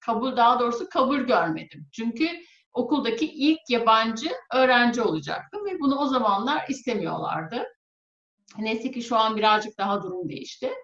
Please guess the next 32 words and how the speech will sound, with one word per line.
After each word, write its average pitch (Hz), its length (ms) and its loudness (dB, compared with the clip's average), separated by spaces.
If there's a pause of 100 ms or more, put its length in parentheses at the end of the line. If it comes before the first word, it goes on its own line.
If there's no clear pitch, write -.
(600)
Ee, 240 440 2
neyse 311 340 0
ben 302 200 6
yine 294 220 6
farklı 254 360 2
yollardan, 233 800 4
farklı 220 320 0
okullar 220 460 0
okuyarak 208 560 -2 (140)
işte 220 360 -4
hukuk 214 400 -10 (240)
fakültesine 208 960 -6
başvurdum. 240 680 -2
Fakat 233 460 -4
mülteci 214 460 -2
olduğum 214 420 0
için 285 440 -6
hukuk 262 280 -6
fakültesine 160 640 -8
alınmadım. 156 680 -6 (440)
Ve 220 140 -4
bu 247 100 0
maalesef 233 720 2
ki 240 100 -6
halen 220 460 4
İsviçre'de 214 580 -4
çok, 214 220 -8 (140)
e, 190 100 -8 (360)
yaygın 196 480 0
olan 156 380 -2
bir 143 60 -10
şey. 240 360 -6